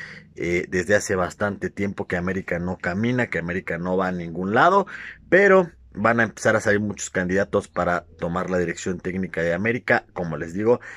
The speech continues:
les vamos a estar informando minuto a minuto de quién se trata.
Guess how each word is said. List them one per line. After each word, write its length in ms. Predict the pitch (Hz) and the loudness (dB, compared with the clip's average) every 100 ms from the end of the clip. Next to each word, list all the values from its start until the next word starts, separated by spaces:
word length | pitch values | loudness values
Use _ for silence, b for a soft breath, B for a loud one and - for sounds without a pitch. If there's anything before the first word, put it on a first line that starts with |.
| B - | B -4
les 280 | 92 87 | -2 0
vamos 460 | 90 110 113 110 - | 2 4 4 -2 -4
a 80 | - | -4
estar 500 | 87 - 98 101 - - | -4 -2 2 2 0 -4
informando 840 | 92 85 - 90 90 98 101 98 | -4 -4 -4 -2 0 0 0 -2
minuto 400 | 90 92 95 98 | -2 -4 -2 -4
a 40 | |
minuto 360 | 87 90 95 95 | -2 -4 -2 -2
de 120 | 85 | -2
quién 300 | - 95 98 | -4 -4 -4
se 160 | - 98 | -4 -2
trata. 480 | - 151 156 170 | 2 2 6 4